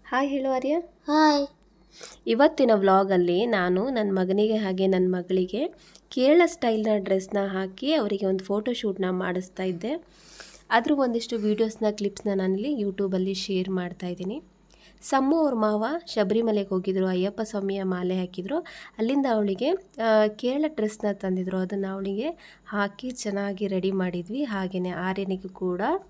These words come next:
Speaker 1: ಏನ್ ಉಡ್ಸಿದ್ದೆ? ಪಂಚೆ, ಹಾಗೇನೆ ಶರ್ಟನ್ನ ಉಡ್ಸಿ ಚೆನ್ನಾಗಿ ರೆಡಿ ಮಾಡಿದ್ದೆ. ಹೇಗ್ ಕಾಣ್ತಾ ಇದೀಯ ಆರ್ಯ ನೀನು?
Speaker 2: ಸೂಪರ್.
Speaker 1: ಸೂಪರ್ ಅಲ್ಲ ಲುಕ್ ಎಲ್ಲ? ಈ ಥರ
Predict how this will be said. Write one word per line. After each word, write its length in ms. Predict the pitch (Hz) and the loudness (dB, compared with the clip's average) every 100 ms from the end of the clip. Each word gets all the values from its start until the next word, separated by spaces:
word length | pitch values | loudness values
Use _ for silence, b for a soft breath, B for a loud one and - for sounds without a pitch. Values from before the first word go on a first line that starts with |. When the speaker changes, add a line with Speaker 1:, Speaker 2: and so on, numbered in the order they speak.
| _ _ _ _ - | _ _ _ _ 0
Speaker 1:
ಏನ್ 180 | 226 233 | 2 4
ಉಡ್ಸಿದ್ದೆ? 640 | 233 233 220 269 339 381 _ _ - | 2 0 2 2 2 -2 _ _ -6
ಪಂಚೆ, 420 | 220 214 220 214 | -4 -2 -2 -2
ಹಾಗೇನೆ 440 | 208 190 214 269 311 | -2 -2 -2 -2 -4
ಶರ್ಟನ್ನ 580 | - 196 190 196 196 202 | -4 0 0 0 -4 -2
ಉಡ್ಸಿ 540 | 202 190 - - 294 370 b b b b | -4 -6 -8 -6 -4 -6 b b b b
ಚೆನ್ನಾಗಿ 500 | - 247 262 330 294 | -8 -4 0 0 0
ರೆಡಿ 240 | 220 196 202 | 0 0 0
ಮಾಡಿದ್ದೆ. 480 | 202 185 185 226 339 - _ _ _ - | 0 -2 -2 -2 -4 -6 _ _ _ -4
ಹೇಗ್ 200 | 269 - | -4 -2
ಕಾಣ್ತಾ 280 | 254 233 | -4 -2
ಇದೀಯ 220 | 220 220 220 | -2 -2 -2
ಆರ್ಯ 160 | 226 | -2
ನೀನು? 360 | 226 240 311 - _ | -4 -4 -6 -12 _
Speaker 2:
ಸೂಪರ್. 580 | - - 320 320 262 233 - b b b b b _ _ _ _ - - | -6 0 0 0 -6 -6 -10 b b b b b _ _ _ _ -20 -20
Speaker 1:
ಸೂಪರ್ 280 | - 226 | -6 -2
ಅಲ್ಲ 120 | 214 208 | 0 0
ಲುಕ್ 280 | 208 208 226 | -2 -4 -4
ಎಲ್ಲ? 160 | 214 262 - b b b 226 | -4 -4 -10 b b b -4
ಈ 120 | 254 | -2
ಥರ 180 | 254 | 0